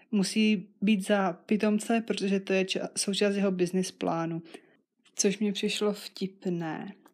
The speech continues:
No, kromě těch tři, tří titulových zápasů se tam ukáže Piotr Jan s Jurajou Fabrem, Aldo s Moraesem, Jessica Ai se vrací proti Vivian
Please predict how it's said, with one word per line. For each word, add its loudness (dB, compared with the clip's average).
No, 0
kromě 2
těch 2
tři, 2
tří 2
titulových 2
zápasů -2
se -2
tam -2
ukáže -2
Piotr -2
Jan 0
s -2
Jurajou 2
Fabrem, 0
Aldo 2
s -6
Moraesem, 0
Jessica 2
Ai 4
se 0
vrací 0
proti -2
Vivian 0